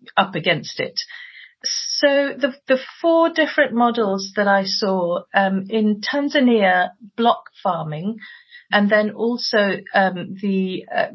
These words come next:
Kazi Yetu model that you have, have mentioned, where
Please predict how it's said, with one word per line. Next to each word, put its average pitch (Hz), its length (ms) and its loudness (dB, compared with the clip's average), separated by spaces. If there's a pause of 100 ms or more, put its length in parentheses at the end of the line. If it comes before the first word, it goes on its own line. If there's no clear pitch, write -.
(200)
Kazi 196 380 0
Yetu 196 640 -4
model 165 520 -2
that 180 180 -4
you 165 400 -2 (240)
have, 175 240 -6
have - 320 -2
mentioned, 160 600 -2 (360)
where 170 320 2